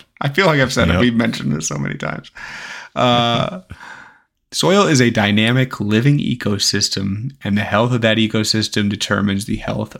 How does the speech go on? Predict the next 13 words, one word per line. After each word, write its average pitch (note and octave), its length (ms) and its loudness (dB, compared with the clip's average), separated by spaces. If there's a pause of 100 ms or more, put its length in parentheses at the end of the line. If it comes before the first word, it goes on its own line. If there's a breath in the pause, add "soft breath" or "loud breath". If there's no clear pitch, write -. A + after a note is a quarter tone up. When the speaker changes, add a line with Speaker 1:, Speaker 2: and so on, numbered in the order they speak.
Speaker 1:
of A#2+ 120 -12
the C3 80 -8
crops - 680 -4
we A2 100 -2
grow. - 480 -4 (600 soft breath)
There's G2+ 160 -4
mounting B2 420 2
evidence A2+ 440 2
that G2+ 200 -2
G G#2+ 200 0
M G#2+ 140 2
O G#2 120 -2
crops - 560 -4